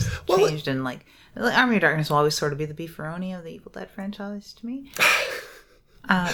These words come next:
Speaker 2: I'm not a fan, and, but I think that that's a problem with having watched them in the forward order, um, more or less. I'd, I'd watched Evil Dead Two first,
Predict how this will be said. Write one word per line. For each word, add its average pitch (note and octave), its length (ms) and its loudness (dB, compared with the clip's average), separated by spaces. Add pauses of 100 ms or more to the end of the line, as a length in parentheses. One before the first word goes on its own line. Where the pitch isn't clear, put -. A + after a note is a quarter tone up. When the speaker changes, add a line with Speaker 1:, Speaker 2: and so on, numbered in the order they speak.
(100)
Speaker 2:
I'm G#3 120 4
not D4 160 6
a C4+ 40 -6
fan, F#3+ 420 4
and, G3 260 2
but G3+ 140 6
I G#3 120 4
think G#3+ 220 0
that G3 140 2
that's E3 360 2 (280)
a - 100 4
problem F#3 560 2
with D3+ 200 4
having D#3+ 380 2
watched D3+ 380 2
them D#3 160 -2
in C3+ 460 -6 (560)
the - 240 -10
forward G#3 420 4
order, C#3 580 4 (140)
um, E3 360 2
more G3 260 6
or D#3 60 4
less. C3+ 280 0
I'd, F3 220 4
I'd F3 280 2
watched G3+ 540 0
Evil F#3+ 280 6
Dead E3 300 2
Two D3+ 540 2 (760)
first, - 600 0